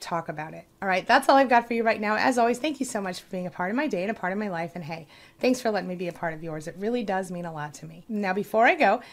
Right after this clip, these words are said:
make sure you take a look at the videos I'm leaving for you right here and right here. And while you're here, go ahead and hit that subscribe button right there so we can stay connected and continue on this healing journey together.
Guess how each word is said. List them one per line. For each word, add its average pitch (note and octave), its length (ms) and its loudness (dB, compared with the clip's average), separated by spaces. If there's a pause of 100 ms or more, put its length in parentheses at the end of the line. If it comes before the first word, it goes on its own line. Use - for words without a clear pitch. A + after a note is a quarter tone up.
(200)
make G3+ 160 -2
sure C4 140 0
you B3 100 2
take A3 200 -2
a D4 60 4
look A3+ 200 0
at B3 80 -2
the C4 80 -4
videos G#3 400 -2
I'm G3+ 100 -2
leaving F#3+ 240 -4
for - 160 -8
you E3+ 140 -6
right E3+ 180 -2
here C4+ 320 -4 (220)
and A#3+ 320 -2
right G#3+ 200 0
here. G#3+ 280 -6 (340)
And D#4 320 2
while F#3+ 240 -2
you're A3+ 140 2
here, A#3+ 280 0 (240)
go G#3+ 120 6
ahead B3 100 8
and A#3 100 2
hit B3 120 2
that A3+ 180 0
subscribe G#3 460 -2
button D4 300 -2 (260)
right A3 240 -2
there A3 280 0 (220)
so - 180 -4
we C4+ 120 2
can C4 160 2
stay G#3 200 -4
connected G#3+ 680 0
and F#3 180 -8
continue G#3 580 -2
on G3+ 120 -6
this F3 140 -6
healing C4 320 2
journey G3 320 -4
together. F3 540 -6